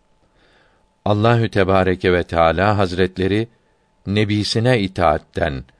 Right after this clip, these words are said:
ve eshabına muhabbetten ve o taifeden,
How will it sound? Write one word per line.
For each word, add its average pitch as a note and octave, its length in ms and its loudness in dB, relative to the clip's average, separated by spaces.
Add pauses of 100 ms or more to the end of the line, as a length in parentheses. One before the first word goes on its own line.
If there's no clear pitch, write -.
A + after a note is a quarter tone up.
(220)
ve G#2+ 100 0
eshabına A2 800 0
muhabbetten F2+ 920 -2 (420)
ve F#2+ 240 0 (160)
o C3+ 160 0
taifeden, F#2+ 920 0